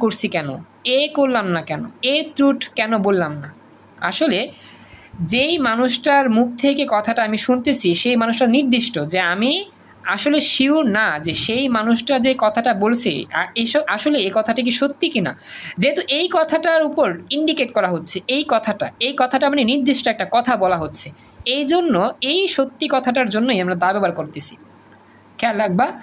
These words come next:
যে আমি নিশ্চিত নই যে সে আমাকে যে কথা বলেছিল সেটা কি সত্যি ছিল কিনা। আমি নিশ্চিত নই যে সে আমাকে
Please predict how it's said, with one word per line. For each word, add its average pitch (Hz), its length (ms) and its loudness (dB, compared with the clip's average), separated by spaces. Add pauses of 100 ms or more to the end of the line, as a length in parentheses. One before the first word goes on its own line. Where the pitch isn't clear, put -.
(240)
যে 226 100 0 (180)
আমি 294 180 0 (420)
নিশ্চিত 330 380 0 (180)
নই 320 180 4 (160)
যে 254 320 0 (280)
সে - 340 0
আমাকে 254 460 0 (300)
যে 220 80 0 (120)
কথা 220 200 0
বলেছিল 220 420 0 (180)
সেটা 202 340 2
কি 240 80 2 (120)
সত্যি 226 380 -2
ছিল 190 240 -2 (140)
কিনা। 151 180 -14 (1300)
আমি 277 160 0 (180)
নিশ্চিত 285 320 -2 (120)
নই 247 140 4 (120)
যে 226 80 0 (120)
সে 247 80 -2 (120)
আমাকে 202 200 -2